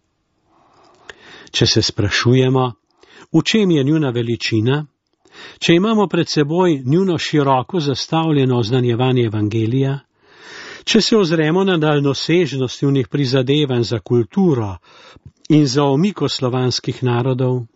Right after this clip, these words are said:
če prisluhnemo njunim naporom za povezovanje vzhodnogrškega in zahodnolatinskega sveta,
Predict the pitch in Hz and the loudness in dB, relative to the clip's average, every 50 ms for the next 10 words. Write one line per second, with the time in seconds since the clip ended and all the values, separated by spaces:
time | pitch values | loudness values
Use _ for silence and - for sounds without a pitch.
0 | _ _ _ _ _ - - - - - - - - - - 185 160 - 170 156 | _ _ _ _ _ -20 -20 -20 -20 -18 -18 -10 -4 0 2 2 2 2 0 -2
1 | - - - 220 180 - - 190 170 156 147 143 156 170 170 165 165 160 151 151 | -2 -2 -2 -2 -2 0 2 2 4 4 4 2 2 2 2 2 2 2 2 2
2 | 147 139 - - - 135 135 147 147 156 147 131 117 117 143 131 - 147 139 135 | 2 0 -2 -2 -2 -2 0 0 0 0 0 -2 0 0 -2 -2 0 0 0 2
3 | 135 120 110 131 135 123 143 147 151 156 156 147 143 135 123 - _ - - - | 2 0 2 0 0 0 0 0 2 2 2 2 0 0 -4 -6 _ -20 -16 -6
4 | - 123 110 - - - 135 131 120 120 123 117 113 123 143 165 - - - - | -2 -2 -2 -2 0 0 0 0 2 2 0 0 0 0 -2 -2 -2 -6 -6 -2
5 | 151 147 131 131 135 131 131 131 - _ _ - - - - - 151 156 151 120 | -2 0 0 0 0 -2 -2 -4 -8 _ _ -20 -20 -18 -6 0 2 2 2 2
6 | 139 143 - - 156 156 143 143 131 131 127 - - 170 170 160 135 - - 165 | 0 -2 -2 0 0 0 2 2 0 0 -2 -2 -2 0 0 0 -2 -2 -2 -2
7 | 151 143 147 135 - - - 135 131 120 - 131 127 | -2 0 -2 -2 -4 -4 -4 -4 -4 -2 -2 -2 -2